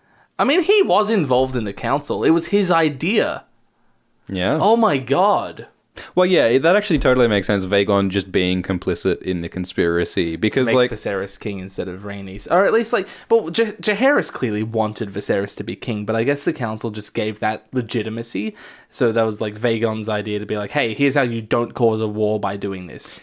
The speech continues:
Speaker 2: In the show, it didn't look like Jaehaerys wanted Viserys. He looked so, so
Speaker 1: It looked
Speaker 2: ominous.
Speaker 1: like he would have looked like that either way. That's just how he looked.
Speaker 2: I think that's just what the actor's face
Speaker 1: Yeah.
Speaker 2: is.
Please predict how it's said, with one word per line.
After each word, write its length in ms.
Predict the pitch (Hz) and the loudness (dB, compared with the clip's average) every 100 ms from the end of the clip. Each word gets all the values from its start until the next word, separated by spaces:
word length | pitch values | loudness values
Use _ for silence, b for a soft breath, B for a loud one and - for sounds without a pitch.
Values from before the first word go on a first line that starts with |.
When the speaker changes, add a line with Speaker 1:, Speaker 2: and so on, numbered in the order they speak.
| _ | _
Speaker 2:
In 160 | 208 220 | 0 2
the 80 | |
show, 300 | 123 - 143 | 2 4 4
it 80 | 110 | 4
didn't 260 | 95 92 87 | 4 0 0
look 180 | 85 - | -2 0
like 200 | 87 87 | 0 0
Jaehaerys 500 | 90 87 85 85 - | -2 0 2 0 -2
wanted 360 | 87 82 82 | -4 -4 -4
Viserys. 520 | 87 - 87 85 117 | -6 -4 -2 2 2
He 100 | 135 | 2
looked 200 | 135 151 | 0 0
so, 320 | - 127 110 98 98 - - - - | 0 4 4 2 -8 -20 -20 -14 -6
so 440 | 117 127 110 98 92 92 | 0 4 4 4 0 0
Speaker 1:
It 160 | 240 | 0
looked 100 | 247 | 2
Speaker 2:
ominous. 460 | 240 277 262 82 80 | 2 2 2 2 2
Speaker 1:
like 0 | |
he 100 | 220 | 2
would 160 | 214 160 | 2 0
have 140 | 110 | 0
looked 240 | 110 - | -6 -4
like 180 | 110 104 | -6 -4
that 180 | 104 107 | -4 -4
either 280 | 104 104 104 | -4 -6 -8
way. 300 | 101 101 101 | -6 -8 -6
That's 220 | - - | -8 -6
just 200 | 107 - | -10 -4
how 160 | 107 107 | -4 -4
he 160 | 98 | -6
looked. 400 | 101 98 - - | -8 -10 -12 -4
Speaker 2:
I 60 | 104 | 2
think 140 | 131 | 4
that's 100 | 110 | 4
just 160 | - 82 | 2 -2
what 120 | 85 | -4
the 80 | - | -2
actor's 280 | 80 - 87 | -4 -4 -4
face 420 | - 85 80 - | 0 0 0 -6
Speaker 1:
Yeah. 220 | 107 98 - | -8 -8 -4
Speaker 2:
is. 500 | 95 85 90 - | -2 -2 -4 -10